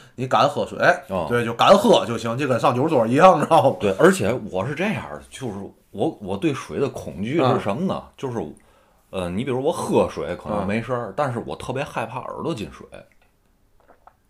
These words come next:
Speaker 2: 这个是让我特别恐惧的。
Speaker 1: 嗯，其实，对，其实就是没掌握技巧，
Speaker 2: 哦。
Speaker 1: 你掌握技巧了，你戴不戴耳塞，耳朵都不太容易进水。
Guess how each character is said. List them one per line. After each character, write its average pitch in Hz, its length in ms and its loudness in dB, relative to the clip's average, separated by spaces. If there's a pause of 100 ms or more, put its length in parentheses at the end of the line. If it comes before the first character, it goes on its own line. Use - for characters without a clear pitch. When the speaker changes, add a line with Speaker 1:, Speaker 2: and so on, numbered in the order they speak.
(160)
Speaker 2:
这 202 180 4
个 110 60 2
是 95 120 -4
让 95 160 2
我 73 80 -8
特 - 160 -8
别 78 120 -4
恐 65 280 -16
惧 69 200 -14
的。 - 80 -16 (420)
Speaker 1:
嗯， 143 140 -20 (580)
其 135 220 -6
实， 143 460 -4
对， 113 160 -4
其 143 200 -4
实 165 300 0
就 160 160 0
是 104 240 -4
没 139 160 0
掌 107 160 0
握 123 80 0
技 160 180 0
巧， 82 220 -8
Speaker 2:
哦。 - 60 -4
Speaker 1:
你 87 80 0
掌 113 120 4
握 139 140 2
技 170 160 -2
巧 98 240 -2
了， 104 220 -2
你 104 260 -6
戴 143 220 6
不 139 60 0
戴 143 80 4
耳 120 200 4
塞， 151 100 -2 (140)
耳 117 140 -2
朵 117 120 -4
都 127 140 -4
不 139 140 -10
太 170 180 2
容 98 220 -4
易 92 80 -8
进 92 180 -12
水。 - 140 -18